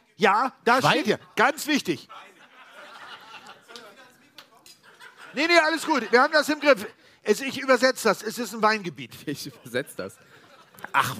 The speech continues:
Speaker 2: Wein. Ich hab Schwein verstanden. Okay.
Speaker 3: Na, wenn wir da sind, schon.
Speaker 2: Ist da nicht auch der Saumagen irgendwie zu Hause oder sowas in der Art? Ei, ei, ei.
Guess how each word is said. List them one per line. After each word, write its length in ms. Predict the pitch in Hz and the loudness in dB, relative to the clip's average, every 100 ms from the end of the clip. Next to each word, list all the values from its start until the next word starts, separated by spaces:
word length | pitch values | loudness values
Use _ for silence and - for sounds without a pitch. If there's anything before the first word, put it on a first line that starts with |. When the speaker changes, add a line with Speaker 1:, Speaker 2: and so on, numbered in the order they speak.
| 104 | 0
Speaker 2:
Wein. 420 | 120 202 220 127 | 2 2 0 -2
Ich 140 | 101 | -4
hab 100 | - | -6
Schwein 400 | - - - 135 | -10 -8 -6 -6
verstanden. 380 | 156 82 - 71 - - - - | -8 -14 -16 -18 -18 -20 -18 -16
Okay. 140 | 85 - - - - - - - - - - | -14 -14 -12 -10 -10 -14 -16 -18 -20 -18 -2
Speaker 3:
Na, 140 | 147 | 0
wenn 160 | 175 196 | 2 2
wir 100 | 196 | 4
da 180 | 196 220 | 4 2
sind, 160 | 220 | -2
schon. 220 | - 226 151 - - - - - | -6 -4 -4 -8 -20 -20 -20 -16
Speaker 2:
Ist 120 | - | -6
da 80 | 143 | -4
nicht 140 | 147 | -2
auch 100 | 156 | -2
der 140 | 151 127 | -2 -4
Saumagen 600 | 107 120 190 175 190 185 | -2 -4 -2 0 0 -2
irgendwie 260 | 175 185 | -8 -10
zu 160 | 180 185 | -8 -6
Hause 220 | 170 196 | -6 -8
oder 180 | 180 180 | -10 -10
sowas 220 | 185 185 | -10 -10
in 60 | 185 | -10
der 100 | 170 | -10
Art? 120 | 196 208 - _ | -10 -14 -20 _
Ei, 60 | - | -12
ei, 440 | 98 98 78 73 | -10 -10 -12 -14
ei. 120 | 71 | -16